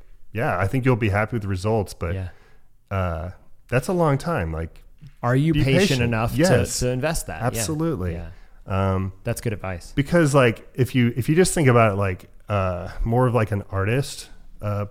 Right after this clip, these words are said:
Speaker 1: point of view, like, and you have as, like, a, I'm, I'm a creator and I'm, I'm on this earth and I wanna make something that I can be proud of. Like,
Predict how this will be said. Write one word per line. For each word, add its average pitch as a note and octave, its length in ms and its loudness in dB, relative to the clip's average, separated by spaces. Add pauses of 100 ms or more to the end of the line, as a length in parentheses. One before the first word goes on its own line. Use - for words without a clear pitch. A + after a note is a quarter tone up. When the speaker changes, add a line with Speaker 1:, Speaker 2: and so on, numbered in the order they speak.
(180)
Speaker 1:
point C#3+ 180 2
of C3+ 60 2
view, C#3+ 260 2
like, G2+ 340 0 (380)
and A2 80 -2
you G#2 80 0
have G#2+ 260 0 (400)
as, G#2 200 -2
like, G2 200 -2
a, F#2 320 -4
I'm, G#2+ 240 -2
I'm A#2 140 -2
a A#2+ 60 0
creator A2+ 640 0 (120)
and G2 300 -4 (100)
I'm, G2+ 240 -6 (120)
I'm G2 160 -4
on C#3+ 100 4
this D#3 160 0
earth A#2+ 280 2
and F#2+ 60 -6
I F#2+ 60 -2
wanna G#2 180 0
make F#2+ 260 -2
something G2 300 -4
that F2+ 100 -2
I F2+ 100 -4
can F#2 100 -8
be F2+ 80 -6
proud F2+ 300 -6
of. E2+ 200 -8 (360)
Like, F2+ 280 -6